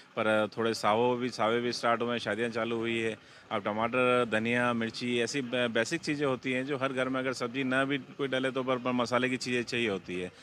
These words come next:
जो टमाटर अमूमन बीस पच्चीस रुपये किलो रिटेल चल रहा था, आज वर्तमान में अस्सी से पचासी रुपये किलो, नब्बे रुपये किलो, सत्तर रुपये किलो तक टमाटर की पोजीशन हो गई है। तो तीन से चार गुना मिर्ची साठ, सत्तर, अस्सी रुपये किलो।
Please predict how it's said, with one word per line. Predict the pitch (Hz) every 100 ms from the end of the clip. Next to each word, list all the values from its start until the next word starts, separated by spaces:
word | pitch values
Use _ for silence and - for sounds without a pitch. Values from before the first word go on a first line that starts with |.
| - - -
जो | 123
टमाटर | 120 127 131 135
अमूमन | 127 131 131 127
बीस | 131
पच्चीस | - 120 127 127
रुपये | 123 123
किलो | 127 113
रिटेल | 107 131
चल | 120
रहा | 117 113
था, | 120 120
आज |
वर्तमान | 117 110 120 120
में | 120
अस्सी | 113 - 123
से | 123
पचासी | 107 120 113 123
रुपये | 110 110
किलो, | 113 113
नब्बे | 110 117
रुपये | 117 113
किलो, | 110 113
सत्तर | 107 117 117
रुपये | 113 113
किलो | 110 110
तक | 113
टमाटर | 104 107 110 113
की |
पोजीशन | 107 107 101 113
हो | 107
गई | 104 110
है। | 139 - - - -
तो | 123
तीन | 147 156
से | 147
चार | 131 123 117
गुना | 107 104 104
मिर्ची | 110 113 127 120
साठ, | 120 113 113
सत्तर, | 113 - 113
अस्सी | 110 -
रुपये | 117 113
किलो। | 107 110 107